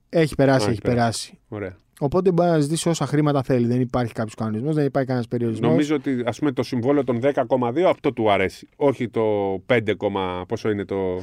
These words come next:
Speaker 1: Τέσσερα κόμμα, τέσσερα εκατομμύρια ετησίως είναι η mid-level exception, ε, δέκα κόμμα τέσσερα είναι η biannual, ναι.
Speaker 2: Ναι,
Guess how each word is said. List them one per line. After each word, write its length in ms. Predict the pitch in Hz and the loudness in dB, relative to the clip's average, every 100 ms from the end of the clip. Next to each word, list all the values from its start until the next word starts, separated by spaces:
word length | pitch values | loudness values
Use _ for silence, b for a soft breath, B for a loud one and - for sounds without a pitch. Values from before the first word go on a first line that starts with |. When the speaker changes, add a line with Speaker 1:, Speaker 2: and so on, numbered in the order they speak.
| 98 B - | -10 B -2
Speaker 1:
Τέσσερα 280 | 156 147 | 2 2
κόμμα, 320 | 139 143 147 151 | 2 2 0 0
τέσσερα 260 | 170 151 | 0 2
εκατομμύρια 420 | 143 135 143 151 | 2 2 2 4
ετησίως 360 | 135 127 - 147 | 2 0 -4 -2
είναι 160 | 151 147 | 0 2
η 360 | 135 131 131 | 4 4 4
mid-level 400 | 139 135 127 117 117 | 2 2 2 2 0
exception, 420 | 180 175 185 180 175 | 0 0 0 -4 -4
ε, 120 | 165 127 | -4 -2
δέκα 300 | 151 160 143 | 0 0 0
κόμμα 240 | 151 139 | 0 0
τέσσερα 360 | 160 - 151 151 | -2 -2 -2 0
είναι 160 | 147 | 0
η 80 | 143 | 2
biannual, 560 | 135 131 135 127 117 110 113 | 2 4 2 2 -2 -2 -4
ναι. 100 | 110 | -2
Speaker 2:
Ναι, 300 | 107 92 | -4 -4